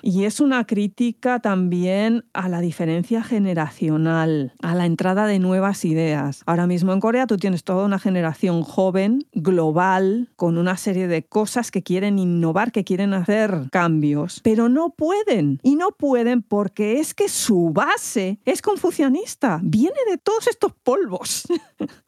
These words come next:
Quieren hablar de cómo el gobierno depende del pueblo, que es lo que está pasando ahora. Pero el gobierno insiste en ser gobierno dejando de lado el pueblo, que es lo que está pasando ahora.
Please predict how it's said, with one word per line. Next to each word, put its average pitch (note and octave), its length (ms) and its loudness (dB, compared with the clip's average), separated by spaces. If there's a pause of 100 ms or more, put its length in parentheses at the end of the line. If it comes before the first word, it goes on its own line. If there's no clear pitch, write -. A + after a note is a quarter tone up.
Quieren D#4 460 0
hablar C#4+ 800 2
de G#3 180 2
cómo F#4 580 0
el A#3 220 2
gobierno B3 920 2
depende D4 640 2
del F#3+ 340 2
pueblo, C#4+ 420 0
que - 80 -4
es D3+ 100 -2
lo F3 100 0
que E3 80 -6
está G#3 200 -2
pasando E3+ 440 0
ahora. F3 520 0
Pero B3+ 400 2
el C4 180 4
gobierno D#4+ 580 2
insiste D4 480 0
en C4+ 100 2
ser B3+ 240 2
gobierno B3+ 920 2
dejando A#3+ 600 2
de G3 200 0
lado B3 340 2
el E3 100 0
pueblo, D#3+ 340 0
que G#3+ 140 0
es G3 120 0
lo A3 120 2
que F3+ 80 0
está C#4+ 320 0
pasando E3 540 -2
ahora. - 440 -6